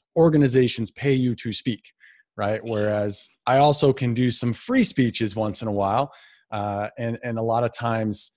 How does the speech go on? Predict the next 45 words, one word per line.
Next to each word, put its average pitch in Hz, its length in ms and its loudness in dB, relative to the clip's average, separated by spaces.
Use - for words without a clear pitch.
that 110 120 -2
would 120 80 -6
be 110 100 -4
called 107 500 -4
a 101 180 -12
platform 120 500 -4
speaker. - 460 -14
So 104 260 -4
if 95 60 -8
anyone's 147 300 6
interested 135 400 0
in 107 100 -4
speaking, 101 360 -8
that's 104 240 -8
kind 127 200 -4
of 113 60 -2
a 113 40 0
little 113 200 0
bit 107 120 0
of 98 60 -4
a 101 60 -4
difference, 101 540 -8
different 120 280 -4
model. 101 480 -4
So - 140 -4
I'm 147 100 4
a 175 60 4
keynote 175 460 4
speaker. 139 400 2
I 127 100 2
speak 131 340 -4
at 123 60 2
a 120 40 2
lot 113 260 2
of 120 200 -2
organizations, 123 880 -2
companies, 123 800 -2
universities, 117 880 0
a 123 60 -6
lot 139 140 2
of 131 80 0
entrepreneur 120 640 -4
groups 120 320 -4
as 104 100 -4
well, 113 320 0